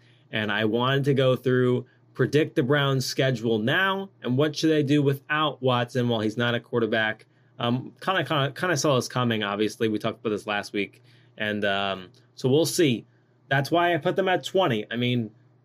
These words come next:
with Jacoby Brissett at quarterback, eleven games now, I really don't see the Cleveland Browns in the top ten. I'm sure a lot of power ranking charts should change very soon.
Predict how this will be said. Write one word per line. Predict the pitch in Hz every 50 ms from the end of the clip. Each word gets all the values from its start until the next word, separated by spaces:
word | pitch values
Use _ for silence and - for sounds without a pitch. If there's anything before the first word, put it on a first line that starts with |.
| _ -
with | 139 131 131
Jacoby | - 147 143 - 165 170 160 143 156
Brissett | 151 147 143 - 170 156
at | 160 -
quarterback, | - - 170 170 170 151 180 180 175 175 175 - -
eleven | - 131 131 135 143 143 151 160 151
games | 151 156 165 170 160 139 175
now, | 170 165 170 175 180 175 - _ _ _ _ _ -
I | 117 120 123
really | 127 127 127 143 151 160
don't | 156 156 160 156
see | 147 - - 170 170 160
the | 143 170
Cleveland | - - 180 180 160 170 160 147
Browns | 170 165 170 170 156
in | 175
the | 165
top | 139 131 151 156 156 151
ten. | 165 156 147
I'm | 139 139
sure | - - 147
a | 143
lot | 139 135 139 139
of | 139 123 -
power | - - 143 135 131 131
ranking | 127 127 120 117 120
charts | 113 - 127 117 117 - - - _
should | - - - 143 131
change | - - 123 120 117 101 95
very | 104 101 101 104
soon. | - - 175 190 190 190 185 -